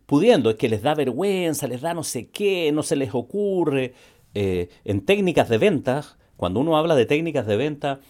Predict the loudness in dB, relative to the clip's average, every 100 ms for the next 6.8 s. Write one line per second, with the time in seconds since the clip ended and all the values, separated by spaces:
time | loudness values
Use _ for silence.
0 | _ -6 -4 4 4 4 2 6 8 8
1 | 8 6 4 2 -2 -4 -4 0 2 2
2 | 0 -10 -8 -2 -2 -2 -2 0 2 2
3 | 4 2 2 -6 -6 -6 -6 -6 -4 -6
4 | -6 -8 -8 -14 _ 4 4 4 2 0
5 | 4 4 4 0 0 -2 -2 -4 -6 -8
6 | -8 -6 -6 -4 -4 -2 -4